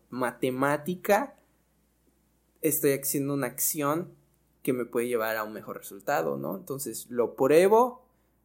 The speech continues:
y lo pongo en marcha y a ver si resulta. No funcionó, entonces otra estrategia, ¿no? Y as-, es lo mismo con,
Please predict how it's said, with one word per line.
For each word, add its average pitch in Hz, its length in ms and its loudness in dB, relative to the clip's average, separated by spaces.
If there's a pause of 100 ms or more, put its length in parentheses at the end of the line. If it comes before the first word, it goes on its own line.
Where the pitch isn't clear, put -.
(580)
y 147 60 -2
lo 123 160 2
pongo 127 240 -2
en 127 40 -10
marcha 120 560 -6 (120)
y 143 100 -2
a 123 80 4
ver 113 140 -2
si 135 120 -2
resulta. 110 460 -4
No 120 160 -4
funcionó, 170 420 2
entonces 131 560 -4
otra 123 360 -2
estrategia, 123 580 -6
¿no? 139 260 -6
Y 160 100 0
as-, 143 180 -4
es 202 120 2
lo 226 120 2
mismo 214 360 0
con, 135 240 -2